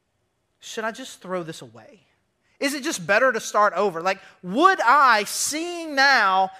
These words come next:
and smelling now what I've experienced, no matter how many times I put this through the dishwasher, would I want to drink out of this cup again?"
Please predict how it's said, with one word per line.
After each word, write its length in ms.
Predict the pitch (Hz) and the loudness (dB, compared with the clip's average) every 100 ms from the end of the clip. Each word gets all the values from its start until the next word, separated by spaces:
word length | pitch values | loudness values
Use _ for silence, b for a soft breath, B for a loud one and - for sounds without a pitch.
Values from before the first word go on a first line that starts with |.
| 208 | -10
and 140 | 208 | -8
smelling 580 | - - 226 320 320 262 | -6 -4 0 2 2 0
now 320 | 247 240 220 | 2 2 2
what 100 | 208 | 2
I've 260 | 208 208 185 | 2 2 -2
experienced, 1000 | - - 233 214 165 151 147 - - - _ _ _ _ _ _ _ _ _ _ _ _ _ _ | -8 -10 -4 -2 -2 -8 -14 -18 -18 -20 _ _ _ _ _ _ _ _ _ _ _ _ _ _
no 60 | 202 | -2
matter 160 | 240 226 | 0 2
how 160 | 262 | 0
many 160 | 285 254 | -2 -4
times 240 | 240 214 | -4 -2
I 60 | 202 | -4
put 180 | 220 196 | -4 -8
this 160 | 190 | -12
through 80 | 190 | -10
the 80 | 175 | -8
dishwasher, 500 | 180 - 170 170 170 | -8 -4 -4 -4 -4
would 160 | 175 | -2
I 80 | 170 | -2
want 180 | 170 170 | -2 -8
to 60 | 156 | -12
drink 280 | 139 139 - | -12 -14 -8
out 140 | 160 | -6
of 100 | 156 | -6
this 140 | 139 - | -10 -14
cup 220 | 165 147 | -14 -12
again?" 260 | 139 113 | -14 -16